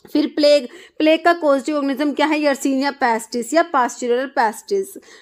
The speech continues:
ट्यूबरकुलोसिस का कॉजेटिव ऑर्गेनिज्म है Mycobacterium tuberculosis। लेप्रोसी का कॉजेटिव ऑर्गेनिज्म है Mycobacterium leprae। डिप्थीरिया का कॉजेटिव ऑर्गेनिज्म क्या है? Corynebacterium diphtheri। टिटेनस का बताइए, Clostridium tetani है। Food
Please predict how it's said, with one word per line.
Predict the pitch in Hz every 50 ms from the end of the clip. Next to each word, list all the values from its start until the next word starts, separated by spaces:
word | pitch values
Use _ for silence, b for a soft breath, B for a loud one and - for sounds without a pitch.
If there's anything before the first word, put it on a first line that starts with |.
| B _ -
ट्यूबरकुलोसिस | 349 339 - 349 349 349 330 285 262 254 247 247 240 - 294 269 - -
का | - 277 269 277 285
कॉजेटिव | 285 277 269 247 240 240 214 214 - 277 269
ऑर्गेनिज्म | 254 226 240 240 240 226 254 277
है | 285
Mycobacterium | 277 262 240 220 220 220 - 277 311 285 269 254 233 - - 233 226 226 240 254 247 247 -
tuberculosis। | 240 220 202 220 240 233 240 277 277 269 269 277 277 - 320 311 - - b b b b b b 285
लेप्रोसी | 285 277 277 285 285 277 277 277 - 320 330
का | 320 339
कॉजेटिव | 339 339 302 294 294 294 - 302 285
ऑर्गेनिज्म | 277 277 277 277 269 285 330
है | 302 302
Mycobacterium | 285 269 254 226 226 - 247 226 247 240 247 - 254 254 254 277 277 262
leprae। | 247 214 202 202 - _ - 285 302 302 240
डिप्थीरिया | 285 233 - - 311 302 302 311 311
का | 311 320
कॉजेटिव | 311 302 269 262 240 - 262
ऑर्गेनिज्म | 247 254 254 240 254 262 254
क्या | 254 277
है? | 285 277 - 269
Corynebacterium | 247 233 233 240 240 226 240 233 233 - 262 254 311 320 294 226
diphtheri। | 277 - - _ - 240 226 220 202 214 208 202 - - b b b b b b b b b _ -
टिटेनस | 311 262 339 311 302 311 320 349 381 359
का | - 349 330
बताइए, | 302 311 - 302 302 294 285 302 320 339
Clostridium | 339 311 277 247 254 247 - - 277 262 294 311 311 -
tetani | 285 214 262 240 233 240 262 285 311
है। | 349 359 320 330
Food | 339 339 - 285 320 339